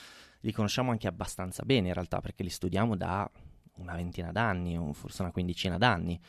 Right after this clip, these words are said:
Però ci sono alcune differenze, eh, alcune caratteristiche che gli hanno permesso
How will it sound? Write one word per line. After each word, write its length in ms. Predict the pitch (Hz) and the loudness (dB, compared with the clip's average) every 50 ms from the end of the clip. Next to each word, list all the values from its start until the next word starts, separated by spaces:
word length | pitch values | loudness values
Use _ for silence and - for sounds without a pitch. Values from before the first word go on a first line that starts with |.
| - - - - - - - - - - - - - - - - - _ _ _ _ _ | -20 -20 -20 -20 -20 -20 -20 -20 -20 -20 -20 -18 -14 -14 -14 -14 -14 _ _ _ _ _
Però 340 | - 165 123 104 107 113 - - | 6 8 10 10 10 8 6 4
ci 140 | - - 113 | 0 -4 -2
sono 180 | 107 - 120 107 | 0 0 0 0
alcune 320 | 101 - - 123 110 95 | 0 0 0 0 0 2
differenze, 800 | 95 104 - - 135 123 107 98 92 92 - - 101 101 98 - | 2 0 0 2 2 2 4 2 0 -2 -2 2 2 2 4 2
eh, 240 | - 95 - - - - | 0 -2 -4 -4 -6 -4
alcune 320 | - 107 107 - 117 101 | -6 -6 -2 0 -2 0
caratteristiche 580 | - 98 95 - - 110 95 90 - 98 - 90 | 0 -2 -2 0 0 0 -2 -2 -4 -8 -8 -8
che 140 | - - 95 | -6 -4 -2
gli 160 | 92 95 117 | 2 4 6
hanno 240 | 123 120 110 104 87 | 6 6 6 4 4
permesso 680 | - 92 95 95 92 90 87 - - - 95 90 90 | 2 0 0 0 -2 -2 -4 -4 -4 -2 -2 -2 -2